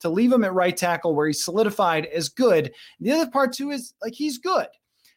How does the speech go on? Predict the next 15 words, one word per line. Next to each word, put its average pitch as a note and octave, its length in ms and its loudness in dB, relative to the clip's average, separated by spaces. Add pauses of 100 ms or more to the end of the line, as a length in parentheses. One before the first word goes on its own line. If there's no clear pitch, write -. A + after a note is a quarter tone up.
(140)
but B3 140 2
he's C4 200 -2
not D4+ 220 -2
unbelievable. B3 1080 -2 (260)
So C#4 260 -6
if C4 120 -6
someone E4+ 380 0
was A#3+ 140 0 (120)
unbelievable G#3+ 1040 2
at C3+ 100 -10
right C3+ 220 -6
tackle, C#3 340 -8
you E3 180 -4
could - 200 -6
say, F3+ 400 2